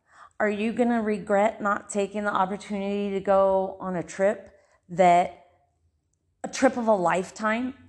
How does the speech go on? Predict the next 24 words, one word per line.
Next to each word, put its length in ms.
that 200
you 80
didn't 380
take 340
because 760
you 160
were 140
afraid 340
of 100
getting 260
sick? 500
I 80
mean, 400
please 300
don't 160
think 180
I'm 220
downplaying 880
the 100
sickness 640
and 200
people 340
dying 380
because 340